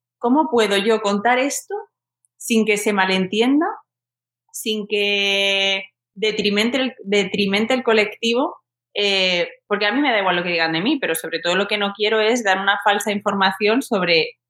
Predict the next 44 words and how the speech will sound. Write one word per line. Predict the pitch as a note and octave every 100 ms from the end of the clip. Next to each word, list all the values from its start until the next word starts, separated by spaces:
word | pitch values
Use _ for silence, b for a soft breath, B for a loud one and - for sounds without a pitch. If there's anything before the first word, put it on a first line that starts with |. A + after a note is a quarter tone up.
| _ _ _ _ _ _ _
tantas | G3+ G#3 A#3+ A#3+
y |
tantas | G3 G3 G#3
familias, | G3+ F#3 E3+ D#3 D#3
¿no? | F3 - _ _ _ _
Y | G#3+ G3+
yo | A#3
tardé | D4 C#4+ C#4+
casi | C#4+ C4+ - A3+ G#3+
ocho | A#3 - D4
meses | G#3+ G#3+ E3 D3+
desde | E3+ E3 F3
que | F3
a |
mí | F3 F#3+
me | A3
dieron | A#3 A3 G#3+ G3+
el | G3 G3
diagnóstico | F#3+ F#3+ F#3+ F3+ F3 E3+
en | E3+
contarlo | E3 D#3+ F3 G#3+
en | G#3
redes | G3+ G3 A#3+
de, | A3 F#3 E3 - _ _
bueno, | G#3 F#3
primero | F3 F#3+ C4
de | F#4
asumir, | - G3 F3+ E3+ D3+
¿no? | E3 E3+
qué | A3
estaba | G3 F3+
pasando, | F3+ E3+ G3 G#3 A3
empezar | B3 A#3 F#3 F3+
a |
encontrar | F#3+ F#3+ F#3 F#3
respuestas, | F3+ - G#3 G#3+ G#3+
empezar | G#3 F3+ F#3 F3+
a |
encontrar | F#3 F#3 F#3 F3+ F#3 - _ _ _ _
cosas | G#3 G#3 G#3+ G#3
y |
demás. | F3+ F3+ G#3
De | A3
hecho, | F#3 A#3